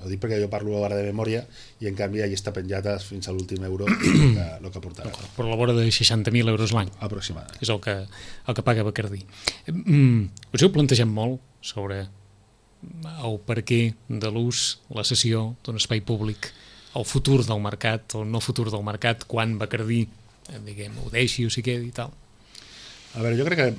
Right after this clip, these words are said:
Speaker 1: jo crec que el Mercat Vell és el millor equipament que té el poble. Jo crec que és el millor equipament que té el municipi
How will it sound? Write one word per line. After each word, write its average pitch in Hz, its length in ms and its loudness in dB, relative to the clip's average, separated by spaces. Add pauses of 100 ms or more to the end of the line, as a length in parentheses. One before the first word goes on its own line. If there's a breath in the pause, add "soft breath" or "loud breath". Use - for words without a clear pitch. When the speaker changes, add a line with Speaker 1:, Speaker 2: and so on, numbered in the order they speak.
Speaker 1:
jo 127 80 0
crec 160 140 -2
que 143 80 0
el 113 40 -4
Mercat 107 280 -2
Vell 135 160 2
és 135 120 0
el 98 140 -2 (1300)
millor 107 260 -2
equipament 104 380 -4
que 87 80 -10
té 87 80 -12
el 82 100 -12
poble. 104 240 -8 (1120)
Jo 98 80 -10
crec 95 140 -6
que 90 60 -8
és - 100 -10
el 82 80 -12
millor 87 220 -10
equipament 85 340 -12
que 85 100 -12
té 87 100 -12
el 85 120 -12
municipi 82 460 -8